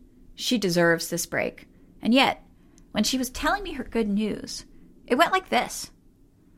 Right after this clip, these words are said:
"You'll never guess what happened. Remember that study I was doing about that thing?"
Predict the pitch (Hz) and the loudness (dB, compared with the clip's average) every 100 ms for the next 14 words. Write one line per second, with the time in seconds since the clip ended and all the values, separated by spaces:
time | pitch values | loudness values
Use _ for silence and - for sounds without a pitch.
0 | - - - - - - - 285 302 349 | -20 -20 -20 -20 -20 -8 2 4 4 2
1 | 415 - - 311 320 302 247 226 - - | 0 0 0 2 2 4 2 0 -8 -20
2 | - - - - 269 277 330 392 381 - | -20 -20 -20 4 8 10 8 2 0 -2
3 | - 226 233 247 247 - 233 233 233 226 | 0 2 2 0 -2 -2 0 2 2 2
4 | 220 - - - - - 233 - - 208 | 0 -6 -20 -20 -20 -4 -4 -4 -4 0
5 | 208 214 | 0 0